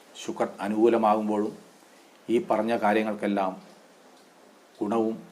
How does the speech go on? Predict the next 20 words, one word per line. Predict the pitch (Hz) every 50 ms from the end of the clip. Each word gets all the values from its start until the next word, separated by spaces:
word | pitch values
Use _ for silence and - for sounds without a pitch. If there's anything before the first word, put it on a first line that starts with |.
| - -
അനുഭവയോഗ്യവുമായി | 104 101 101 101 117 117 113 110 104 101 101 107 101 98 98 92 95 98 95 92 92 - 87
തീരും. | 85 78 - - - - - - - - - - - - - - - - - - - - - - - -
അപ്പോൾ | - - 120 - - - - - 104 113
ആദ്യമായിട്ട് | 123 113 110 104 135 135 135 127 120 113 - 147 160 170 - - - - - - - - - - - - - - - - - - - - - - - - - - - - - - - - - - 123
ഈ | 127 - -
ശുക്രൻ | 117 - - 139 139 139 123
ഇപ്പോൾ | - 135 135 135 - - - -
കർക്കിടകം | 107 - - - 117 131 127 131 127 120 123
രാശിയിൽ | 120 120 - 123 110 -
പകരുമ്പോൾ | 110 107 110 110 113 101 87 80 82 85 85 - - - - - - - - - - - - - - - - - - 113 117
ബുധൻ്റെ | 120 127 135 139 143 160 143 131 123
യോഗവും | 120 117 131 123 120 110 101
കൂടിയുണ്ട്. | 98 - 85 85 - - - - - 104 104
ബു-, | 110 - - - - - - - - - - - - - - - - - - - 107 110
ബുധൻ | 117 120 139 170 196 - - - 107 101
ജൂലൈ | 117 117 127 135 135 135 131 -
പത്തൊമ്പത് | 120 120 - - 165 156 143 131 123 113
വരെ | 104 104 101 101 - - - - - - _ _ _ - - - - - - - - - - - - - _ _ - -
ശുക്രൻ്റെ | - - - 123 110 110 110 107
കൂടെ | 107 110 135